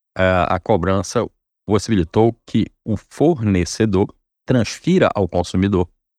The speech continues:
o pagamento de taxas, como as taxas de cartão de crédito, por exemplo, e outras taxas. Quer dizer, no cartão a compra fica um preço à vista, ela fica outro. Essa lei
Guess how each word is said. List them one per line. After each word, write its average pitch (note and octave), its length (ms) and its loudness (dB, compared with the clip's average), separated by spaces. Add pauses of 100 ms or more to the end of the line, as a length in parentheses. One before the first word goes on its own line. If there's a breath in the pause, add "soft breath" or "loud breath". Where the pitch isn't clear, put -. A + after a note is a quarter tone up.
o F#2 60 -6
pagamento G2 580 0
de G#2 120 -4
taxas, - 640 -4 (340)
como G2 160 0
as - 140 -4
taxas F2+ 360 0
de F#2 120 0
cartão G2 340 -2
de E2 100 0
crédito, G#2 420 0 (120)
por F#2 80 -2
exemplo, G2 640 -2 (440)
e A2+ 320 0 (320)
outras A#2 380 0
taxas. - 380 -4
Quer F#2+ 120 -2
dizer, E2 300 -2
no G2 160 -2
cartão - 420 0
a G#2 60 2
compra G2 300 -2
fica - 240 -4
um F#2+ 40 0
preço G#2 480 -2
à G#2+ 120 2
vista, F#2+ 520 -4 (380)
ela G2 220 2
fica A2 320 0
outro. E2+ 280 -2
Essa A2 200 0
lei G#2 320 0